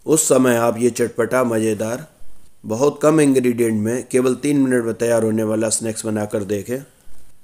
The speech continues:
तो चलिए फ्रेंड्स, हम चीज़ गार्लिक ब्रेड बनाना शुरू करते हैं।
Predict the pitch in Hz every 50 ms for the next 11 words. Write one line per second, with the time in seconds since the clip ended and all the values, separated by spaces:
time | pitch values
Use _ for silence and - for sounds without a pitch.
0 | - - - - - 135 135 127 131 127 127 127 139 131 120 123 135 139 139 135
1 | 135 143 135 123 - 135 135 123 120 127 123 127 127 127 120 120 123 123 120 123
2 | 123 123 123 127 127 120 - 127 117 123 117 117 123 117 113 - 131 123 123 135
3 | 139 139